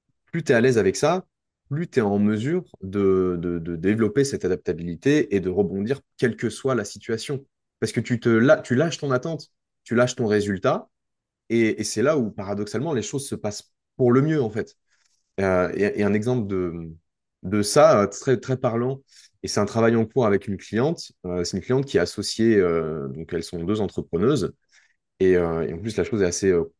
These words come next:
complexe dans le sens où, euh, l'une et l'autre sont à plusieurs milliers de kilomètres et elles œuvrent pour leur business, euh, donc avec une distance géographique, et cetera.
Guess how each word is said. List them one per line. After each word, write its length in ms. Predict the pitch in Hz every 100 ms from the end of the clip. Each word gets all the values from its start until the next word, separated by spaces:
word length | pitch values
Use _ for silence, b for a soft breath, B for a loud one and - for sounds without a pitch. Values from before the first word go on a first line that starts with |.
| _ _ _
complexe 480 | 110 101 147 160 117
dans 100 | 104
le 60 |
sens 300 | - 143 139
où, 320 | 101 95 95
euh, 120 | 92 92
l'une 200 | 113 107
et 60 |
l'autre 180 | 113 135
sont 240 | - 98
à 60 | 90
plusieurs 260 | - 107 113
milliers 180 | 110
de 60 | 107
kilomètres 420 | - 101 123 143 104
et 60 |
elles 300 | 98 95 92
œuvrent 200 | 117 110 -
pour 100 | 90
leur 140 | 90 90
business, 480 | 95 110 127 -
euh, 160 | 92 90
donc 240 | 90 95
avec 240 | 87 98 92
une 100 | 82
distance 400 | 95 107 104 90
géographique, 540 | 90 95 95 - 123
et 60 | 101
cetera. 420 | 101 95 87 -